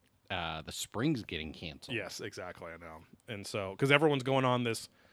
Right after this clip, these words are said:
Speaker 2: theoretical, "Oh, eighteen months till a vaccine from the beginning," and it's like, we don't know that, though. Also, not
Speaker 1: Right.
Speaker 2: ever-, not everyone's gonna take the vaccine, and it's not gonna be available day one entire world, you know?
Speaker 1: Yeah, yeah,
Speaker 2: It'll
Speaker 1: yeah,
Speaker 2: take
Speaker 1: yeah.
Speaker 2: a fucking year to
Speaker 1: Well,
Speaker 2: vaccinate
Speaker 1: and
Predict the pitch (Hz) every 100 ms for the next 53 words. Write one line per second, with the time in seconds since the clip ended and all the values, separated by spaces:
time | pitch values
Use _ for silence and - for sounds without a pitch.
0 | _ - 135 127 123 - 120 156 180 135
1 | 151 - 175 175 180 185 165 160 151 -
2 | 170 160 151 135 131 156 160 120 120 -
3 | 113 110 - _ _ 127 147 127 135 175
4 | 92 - 90 87 95 143 170 165 123 123
5 | 143 160 - - - 131 151 160 160 170
6 | 160 135 139 123 - 160 - 120 113 110
7 | - 117 113 107 107 120 127 113 113 107
8 | 120 135 110 104 - 113 113 110 113 104
9 | 101 - _ _ 117 104 - 110 98 95
10 | 92 82 78 - - 107 90 85 104 _
11 | 175 156 110 101 135 156 143 - 143 127
12 | 117 123 120 98 123 120 135